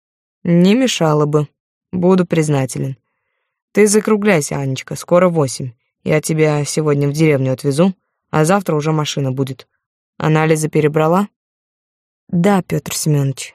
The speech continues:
все перебрала и сложила. Завтра вам покажу". Хоть бы не попросил сегодня посмотреть. "Да, завтра уже, а то в сон меня чего-то клонит. Пошли, кончился наш рабочий день.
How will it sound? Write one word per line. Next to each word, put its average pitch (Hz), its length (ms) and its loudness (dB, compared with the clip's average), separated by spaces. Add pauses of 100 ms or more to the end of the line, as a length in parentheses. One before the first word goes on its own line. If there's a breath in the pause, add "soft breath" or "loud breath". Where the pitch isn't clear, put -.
все - 220 -2
перебрала 160 520 0
и 208 40 0
сложила. 147 520 -2 (240)
Завтра 175 400 -2
вам 156 160 -2
покажу". 143 440 -6 (1000)
Хоть 185 300 -10
бы 180 100 0
не 165 100 2
попросил 165 480 -4
сегодня 147 400 -4
посмотреть. - 680 -8 (1700)
"Да, 208 420 2
завтра 165 480 -2
уже, 143 200 -4
а 143 60 -4
то 156 160 -4
в 147 80 -8
сон 180 360 2
меня 147 240 -2
чего-то 147 380 -4
клонит. 143 560 0 (580)
Пошли, 208 600 2 (380)
кончился 160 500 0
наш 147 240 -2
рабочий 151 420 -2
день. 143 360 0